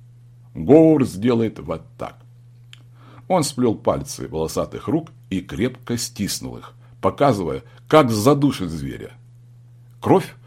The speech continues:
хлынула к щекам Нума. Значит, Говор хочет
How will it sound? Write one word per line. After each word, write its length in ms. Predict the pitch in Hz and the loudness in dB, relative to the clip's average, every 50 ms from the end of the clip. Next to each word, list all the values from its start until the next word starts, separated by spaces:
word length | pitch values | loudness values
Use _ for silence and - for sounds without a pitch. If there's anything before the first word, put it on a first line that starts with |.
| - - - | -20 -20 -18
хлынула 500 | - - - 135 160 131 110 101 87 78 | -6 -2 0 2 2 2 2 0 -2 -4
к 60 | - | -4
щекам 420 | - 78 69 - - 76 73 73 | -6 -6 -6 -4 -4 -4 -4 -6
Нума. 320 | 78 78 71 62 57 - - - - - - - - - | -6 -8 -8 -10 -12 -14 -18 -20 -20 -20 -20 -20 -20 -14
Значит, 480 | - 67 73 101 143 139 139 131 - - - - - - | -10 -4 0 0 0 0 -2 -6 -8 -10 -18 -20 -20 -14
Говор 340 | - 69 82 104 113 127 120 | -6 0 2 2 4 2 2
хочет 360 | 117 - 110 113 - 107 - | 0 -2 -4 -4 -4 -6 -10